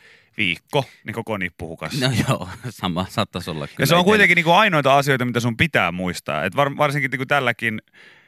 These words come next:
Speaker 1: herrashenkilöllä, niin
Speaker 2: Niin.
Speaker 1: oli, oli kuitenkin
Speaker 2: Kolme asiaa.
Speaker 1: kolme asiaa.
Speaker 2: Pidä se pyssy mukana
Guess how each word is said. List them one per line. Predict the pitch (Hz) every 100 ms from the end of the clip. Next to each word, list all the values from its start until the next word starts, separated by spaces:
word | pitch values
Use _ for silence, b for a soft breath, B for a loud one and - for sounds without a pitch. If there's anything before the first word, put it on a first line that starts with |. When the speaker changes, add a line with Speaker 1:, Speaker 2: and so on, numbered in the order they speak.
| b b b 156
Speaker 1:
herrashenkilöllä, | 160 147 120 - _ _ _ - 139 123 117 117 113
niin | 113 113 113 - -
Speaker 2:
Niin. | 120 104 98 - B B B - -
Speaker 1:
oli, | 139 143 139 -
oli | 147 139
kuitenkin | 147 143 135 160
Speaker 2:
Kolme | 127
asiaa. | 113 98 76 -
Speaker 1:
kolme | 165 160 131
asiaa. | 113 139 165
Speaker 2:
Pidä |
se | 87
pyssy | - 160 - 143
mukana | 123 117 123 110